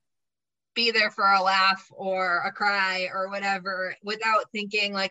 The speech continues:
"Oh my God, if I talk to Sandy next door, she's gonna sell me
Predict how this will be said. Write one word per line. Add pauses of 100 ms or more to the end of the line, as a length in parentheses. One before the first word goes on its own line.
"Oh
my
God,
if
I
talk
to
Sandy
next
door,
she's
gonna
sell
me